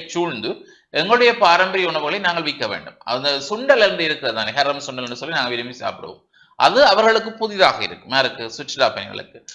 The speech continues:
அவர்கள் அதை சாப்பிட்டுவிட்டு அவர்கள் அதனுடைய தகவலை பெற்றுக் கொள்வார்கள். தாங்கள் தங்களுடைய பிரதேசங்களை அதை கொண்டே, அஹ், உருவாக்க வேண்டும் அல்லது செய்ய வேண்டும் என்ற ஆர்வம் அவர்களுக்கு உருவாகும். அதனால் எங்களுடைய கலாச்சாரங்கள், எங்களுடைய உணவு முறைகள் அங்கு கடத்தப்படுகிறது.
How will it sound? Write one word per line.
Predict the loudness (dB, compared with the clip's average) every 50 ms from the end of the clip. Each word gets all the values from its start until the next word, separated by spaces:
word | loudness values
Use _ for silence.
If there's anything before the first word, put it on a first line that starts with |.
| -20 -6 _
அவர்கள் | 2 4 6 6 4 4
அதை | 4
சாப்பிட்டுவிட்டு | 4 4 4 4 4 2 0 -2 0 4 4
அவர்கள் | 4 6 6 4 4
அதனுடைய | 2 2 -2 -2 -4 -4 0
தகவலை | 2 2 2 2 0 -2 -2 -4
பெற்றுக் | -6 -8 -10 -10 -8
கொள்வார்கள். | -6 -2 0 0 0 0 -2 0
தாங்கள் | 2 2 2 2 0 -6 -4 -2
தங்களுடைய | -2 -2 -2 -2 -4 -6 -6
பிரதேசங்களை | -6 -8 -10 -10 -8 -8 -6 -6
அதை | -6 -6
கொண்டே, | -6 -6 -4 -2 0 0 0 0 -4 -10 -18 -20 _ _ _ _
அஹ், | -2 0 0
உருவாக்க | 0 2 2 4 6 6 6 6 4 0 -2
வேண்டும் | -2 -2 -4 -4 -4 -4
அல்லது | -2 -4 -4 -4
செய்ய | -6 -4 -2 0 0
வேண்டும் | -2 -2 -4 -8
என்ற | -10 -6 -2 2 4
ஆர்வம் | 6 8 8 6 6 2 0 -2
அவர்களுக்கு | -2 -2 -2 -2 -4 -6 -6
உருவாகும். | -8 -6 -4 -4 -6 -6 -6 -12 -20 _ _ _ _ _ _
அதனால் | 2 2 4 4 4 4
எங்களுடைய | 2 0 -2 0 2 4 6 6 6 6 6 4 2 0
கலாச்சாரங்கள், | 0 2 4 4 4 4 4 2 0 2 2 2 0 -2 -2 -2
எங்களுடைய | -2 -2 -2 -2 -2
உணவு | -2 -2 0 -2 -2 -2
முறைகள் | -2 -2 -2 -2 -2
அங்கு | -2 -4 -6
கடத்தப்படுகிறது. | 0 0 2 4 4 4 4 2 2 2 0 0 -2 -2 -6 -10